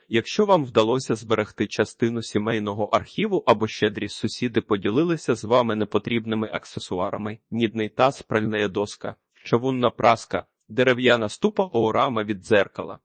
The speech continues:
Все, що колись то мешало в міській квартирі, знайде собі місце на дачі. Ви любите в'язати або вишивати? Пледи і подушки, дбайливо виконані вами в минулі зимові канікули,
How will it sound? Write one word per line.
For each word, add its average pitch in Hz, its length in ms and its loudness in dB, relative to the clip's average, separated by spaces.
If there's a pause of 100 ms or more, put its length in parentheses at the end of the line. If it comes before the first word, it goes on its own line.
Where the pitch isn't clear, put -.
(240)
Все, 190 320 0
що - 180 -2
колись 123 340 -2
то 110 100 0
мешало 120 460 0
в 123 100 -10
міській 117 360 -6
квартирі, 113 640 -2 (180)
знайде 175 420 2
собі 117 300 -2
місце 151 400 -2
на 139 140 0
дачі. 104 460 -4 (120)
Ви 139 200 2
любите 180 420 4
в'язати 117 600 4
або 101 260 2
вишивати? 107 680 0 (260)
Пледи 110 400 2
і 117 80 -2
подушки, 107 500 0
дбайливо 123 560 4
виконані 104 500 -2
вами 127 300 4
в - 120 -6
минулі 120 400 -2
зимові 107 440 0
канікули, 107 640 -2